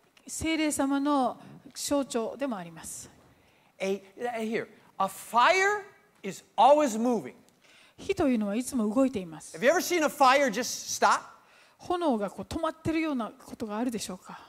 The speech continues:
Speaker 2: No, it's always moving.
Speaker 1: いつもこう動いているものです。
Speaker 2: Fire is always light.
Speaker 1: 光はいつも明るい。
Speaker 2: Darkness never comes from fire.
Speaker 1: 光に暗闇が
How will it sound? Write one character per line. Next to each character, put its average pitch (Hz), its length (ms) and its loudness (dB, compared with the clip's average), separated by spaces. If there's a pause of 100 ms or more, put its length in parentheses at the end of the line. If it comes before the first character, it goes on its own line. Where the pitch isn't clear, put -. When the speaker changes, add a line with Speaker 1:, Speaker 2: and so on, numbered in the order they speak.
Speaker 2:
No, 480 340 0 (160)
it's - 200 -8 (160)
always 262 600 4 (140)
moving. 185 360 0 (240)
Speaker 1:
い 330 80 -10
つ - 100 -12
も 247 120 -4
こ 185 260 -8
う 214 40 -6
動 277 120 0
い 269 60 -4
て 190 260 -14
い 220 80 -14
る 208 80 -8
も 214 120 -6
の 202 120 -6
で 190 100 -12
す。 - 240 -14 (220)
Speaker 2:
Fire 214 600 2 (360)
is 165 160 -8
always 214 440 2
light. 233 340 4 (640)
Speaker 1:
光 233 360 -4
は 208 140 -2
い 208 100 -6
つ - 140 -10
も 214 280 -6 (100)
明 247 100 -6
る 269 80 -2
い。 196 100 -10 (360)
Speaker 2:
Darkness 226 600 4
never 220 260 2
comes 202 340 -4
from 160 180 -10
fire. 139 400 -6 (400)
Speaker 1:
光 262 400 -4
に 240 380 0
暗 262 240 -4
闇 240 300 0
が 247 360 -4